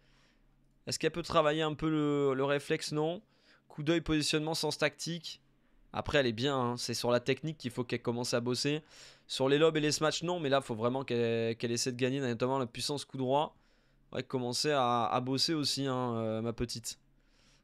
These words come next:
Hein, je veux pas te, on va, on va passer déjà en précision revers. Puissance revers. Je vais te mettre un peu de repos, là. Bam. Ça, ça ira bien. G G Wolf.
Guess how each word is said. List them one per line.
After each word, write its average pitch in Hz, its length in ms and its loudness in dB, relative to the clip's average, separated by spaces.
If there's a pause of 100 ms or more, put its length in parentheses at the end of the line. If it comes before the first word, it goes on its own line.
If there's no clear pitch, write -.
Hein, 117 140 -2
je 120 100 -4
veux 147 120 4
pas 190 160 8
te, 165 420 2
on 123 100 -2
va, 131 180 4
on 135 60 -2
va 147 120 6
passer 135 300 0
déjà 127 280 0
en 113 380 -4
précision 117 500 -4
revers. 110 380 -2 (600)
Puissance 123 380 -6
revers. 120 520 0
Je - 100 -18
vais - 40 -20
te - 120 -10
mettre 113 160 -6
un 113 40 -4
peu 117 140 -6
de 120 60 -2
repos, 113 360 -2
là. 127 240 0
Bam. 127 360 0 (640)
Ça, 139 140 -4
ça 135 160 0
ira 123 180 4
bien. 113 260 -4 (360)
G 185 260 4
G 214 180 2
Wolf. 175 540 2